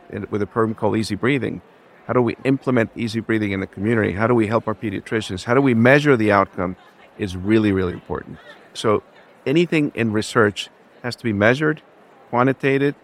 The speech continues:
and then the results need to be looked at very critically to see if your intervention actually works. Community is prime for that.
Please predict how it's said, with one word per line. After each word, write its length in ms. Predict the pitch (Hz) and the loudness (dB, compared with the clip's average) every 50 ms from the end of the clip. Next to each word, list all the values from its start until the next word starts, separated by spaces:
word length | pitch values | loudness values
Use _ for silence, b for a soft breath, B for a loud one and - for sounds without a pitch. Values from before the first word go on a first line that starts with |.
| _ - | _ -10
and 120 | 104 101 101 | -6 -4 -2
then 120 | 98 98 | -2 0
the 80 | 101 98 | -2 -2
results 480 | 101 101 95 104 104 104 104 - - | -2 -2 2 4 4 4 2 0 -6
need 180 | 113 104 98 - | -8 -8 -8 -8
to 100 | - 104 | -12 -10
be 240 | 92 98 92 90 82 - - | -6 -6 -6 -6 -6 -6 -6
looked 240 | 107 107 - - | -6 -6 -4 -4
at 160 | 107 98 - - | -4 -4 -2 -2
very 220 | 101 98 98 101 | 0 0 0 0
critically 480 | - _ - 101 95 92 - - 90 87 | -2 _ -2 -2 -2 -2 -4 -8 -10 -10
to 120 | - - | -10 -12
see 140 | - - 110 | -8 -4 -4
if 100 | 95 92 | -2 0
your 140 | 101 98 98 | 2 2 2
intervention 540 | 101 95 - 98 95 98 98 95 - 90 92 | 2 0 -2 -2 -2 -2 -4 -4 -6 -6 -6
actually 300 | 98 - - - 90 87 | -6 -6 -6 -6 -6 -4
works. 360 | 87 82 80 - - - - B B B B B B B B B B B B B - - - _ | -4 -4 -4 -6 -8 -12 -20 B B B B B B B B B B B B B -20 -20 -20 _
Community 440 | - 113 113 127 147 147 135 120 113 | -4 0 2 4 4 4 4 2 0
is 100 | - - | -2 -2
prime 260 | - 113 98 95 87 | 0 2 2 2 2
for 120 | - 87 | -2 -8
that. 180 | 73 - - | -10 -10 -10